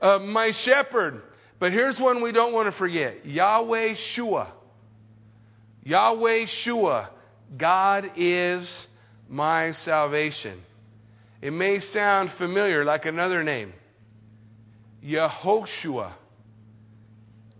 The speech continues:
Joshua. "God is my salvation." Joshua in the Greek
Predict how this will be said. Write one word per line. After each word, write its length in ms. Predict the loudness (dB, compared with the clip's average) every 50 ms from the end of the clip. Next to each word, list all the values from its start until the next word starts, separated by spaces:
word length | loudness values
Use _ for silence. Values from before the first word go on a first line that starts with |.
| -20 -14
Joshua. 840 | -4 2 4 4 4 4 0 -6 -8 -8 -6 -2 -2 -2 -4 -4 -8 -18 -20 _ _ -20 -20 -20 -20 -20 _ -20 -20 -20 -20 -16 -6
"God 400 | 2 4 4 6 6 4 4 2
is 320 | -2 -4 -4 -4 -6 -6
my 280 | -6 -4 -2 -2 -2 -2
salvation." 880 | -4 0 2 2 2 2 2 0 -2 -2 -4 -6 -8 -10 -12 -14 -14 -18 -20 _ -20 _ -20 -20 -20 -20 _ -20 -20 -20 -20 -20 -16
Joshua 960 | -10 -2 2 4 4 4 4 0 -4 -8 -6 -2 0 2 2 2 2 0 -2 -8 -20 -20 -20 _ _ _ -10
in 180 | -6 -6 -4 -4
the 100 | -4 -6
Greek 520 | -6 -4 -2 0 0 0 -2 -6 -14 -20